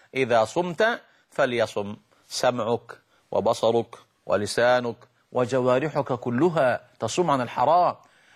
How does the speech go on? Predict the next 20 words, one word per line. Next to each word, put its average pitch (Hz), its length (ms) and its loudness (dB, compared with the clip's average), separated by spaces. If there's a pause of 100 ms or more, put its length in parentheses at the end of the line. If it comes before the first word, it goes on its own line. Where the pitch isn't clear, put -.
وليكن 123 480 0
عليك 123 380 0
يوم 113 300 2
صومك، 131 480 0 (320)
آه، 113 100 2
سكينة 127 640 0
ووقار، 110 800 2 (360)
ولا 180 280 4
تجعل 143 560 -2
يوم 131 260 0
صومك 127 640 0 (300)
ويوم 131 420 4
فطرك 127 480 -2
سواء". 110 480 2 (380)
إيه 254 160 2
الفرق 233 440 0
إذا، 147 180 -4
إذا، 127 200 -2
إذا 123 220 -2
أنت، 160 460 2